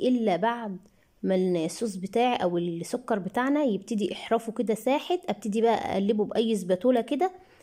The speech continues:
بحيث اجيب كل الجوانب. وطبعا، آه، ما بين ان احنا نعمل صوص الكراميل مظبوط وما بين حرقه لحظات،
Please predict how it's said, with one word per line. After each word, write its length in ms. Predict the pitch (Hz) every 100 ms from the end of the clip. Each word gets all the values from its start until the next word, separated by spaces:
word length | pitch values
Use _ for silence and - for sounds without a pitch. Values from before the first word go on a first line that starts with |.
| -
بحيث 520 | - 175 233 262 269 - - _ _ -
اجيب 320 | 202 202 -
كل 280 | - 269 254
الجوانب. 580 | 262 208 202 180 156 - - - - 190
وطبعا، 560 | 254 214 170 160 143 - _ _ _ _ -
آه، 280 | 185 175 - -
ما 120 | 196
بين 320 | 180 247 233 196
ان 180 | 185
احنا 280 | 247 247 190
نعمل 420 | 220 226 180 165
صوص 240 | - 240 240
الكراميل 540 | 190 - 240 202 175
مظبوط 640 | 170 175 175 202 247 226
وما 140 | 180 175
بين 220 | 220 254
حرقه 520 | - 262 262 233 262
لحظات، 580 | 233 - 233 196 180 -